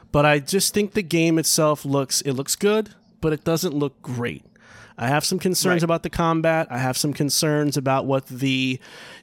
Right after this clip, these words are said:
Speaker 1: day-to-day life in Hogwarts is gonna be and how in-depth, how in-depth it's, it's truly gonna be. Um, because, you know, I don't really know enough about how well this studio is gonna put all that together. So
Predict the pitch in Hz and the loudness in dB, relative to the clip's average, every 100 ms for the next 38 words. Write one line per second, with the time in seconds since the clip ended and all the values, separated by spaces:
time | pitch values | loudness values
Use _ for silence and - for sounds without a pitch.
0 | 127 143 147 139 139 139 135 135 - 135 | 0 2 2 2 0 2 2 0 0 -2
1 | 135 135 131 135 - 120 139 123 127 135 | 0 0 0 -2 -2 -4 -2 -2 0 0
2 | 135 123 135 127 135 139 127 226 - - | 0 -2 -2 -2 0 -2 0 -2 -6 -12
3 | - - 147 135 120 147 - 156 - 127 | -8 -2 0 0 0 0 0 -2 -4 -4
4 | - 139 117 117 110 110 - - - - | -4 -4 -4 -6 -6 -6 -8 -12 -20 -18
5 | - 127 120 117 117 117 127 - 127 120 | -6 -2 0 0 -2 -4 -4 -2 -2 0
6 | - - - _ _ - 131 117 123 135 | -2 -2 -6 _ _ -16 -10 -6 -2 0
7 | 151 156 160 180 185 202 208 196 175 151 | 0 0 0 2 4 4 4 2 0 0
8 | 147 135 139 135 131 131 131 123 147 127 | 0 0 0 0 2 0 0 -2 -2 -2
9 | 123 120 135 120 - 147 127 123 117 117 | 0 -2 -4 -6 -4 -2 -2 -2 -4 -6
10 | 110 101 90 - 127 117 | -8 -6 -6 -4 -2 -4